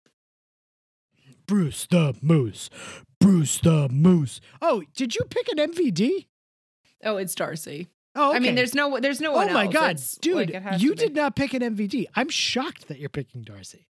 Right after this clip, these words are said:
Speaker 2: Yeah, no, it has to be. Who else could it be? Like
Speaker 1: Manny, like, she was great. You can pick someone who was, like,
Speaker 2: No, I don't
Speaker 1: good.
Speaker 2: think that Manny did enough.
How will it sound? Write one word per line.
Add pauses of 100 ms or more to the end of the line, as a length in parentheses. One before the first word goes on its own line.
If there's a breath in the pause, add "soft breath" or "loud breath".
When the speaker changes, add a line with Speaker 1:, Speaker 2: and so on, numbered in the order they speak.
(1120)
Speaker 2:
Yeah, (200)
no,
it
has
to
be.
Who
else
could
it
be?
Like
Speaker 1:
Manny,
like,
she
was
great.
You
can
pick
someone
who
was,
like,
Speaker 2:
No,
I
don't
Speaker 1:
good.
Speaker 2:
think
that
Manny
did
enough.